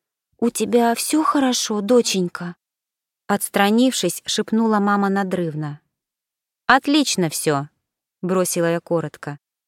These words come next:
"Как видишь, выжила без вашей опеки", не удержалась от колкости.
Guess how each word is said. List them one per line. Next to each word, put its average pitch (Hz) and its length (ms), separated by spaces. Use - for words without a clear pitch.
"Как 277 240
видишь, 339 380
выжила 247 460
без 185 220
вашей 180 360
опеки", 160 720
не 180 180
удержалась 180 640
от 175 120
колкости. 147 760